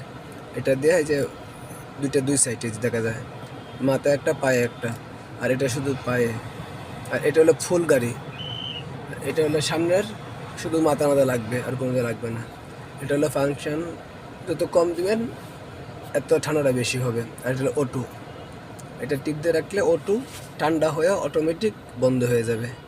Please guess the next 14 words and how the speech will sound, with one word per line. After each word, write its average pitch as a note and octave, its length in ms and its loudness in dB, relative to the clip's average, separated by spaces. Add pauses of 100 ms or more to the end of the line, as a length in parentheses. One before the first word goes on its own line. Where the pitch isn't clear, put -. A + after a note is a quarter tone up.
(1120)
ঠান্ডা D3+ 280 2
আবার E3 240 4
যখন E3 160 4 (100)
লাগবে, D#3+ 300 0
তখন D#3 200 0
আবার D#3 240 4
সে E3 80 4 (160)
অটোমেটিক C3+ 380 2
ঠান্ডা C3 260 2
দিবে। A2 200 -4 (960)
এটা B2+ 140 -2
হলো C3 160 2
ও - 100 2
টুর C#3 140 0